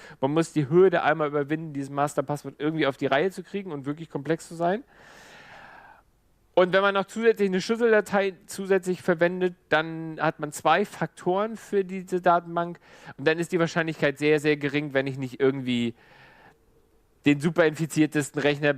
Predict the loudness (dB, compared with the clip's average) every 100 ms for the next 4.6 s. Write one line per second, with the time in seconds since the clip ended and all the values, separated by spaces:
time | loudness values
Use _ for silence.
0 | 0 0 0 0 -2 -2 -2 -2 -6 -12
1 | -20 -16 -2 2 4 2 -2 -2 -2 -2
2 | -2 0 -2 -2 -4 -6 -8 -10 -8 -6
3 | -6 -8 -8 0 2 2 -2 -4 -8 -8
4 | -10 -8 -8 -12 -12 -14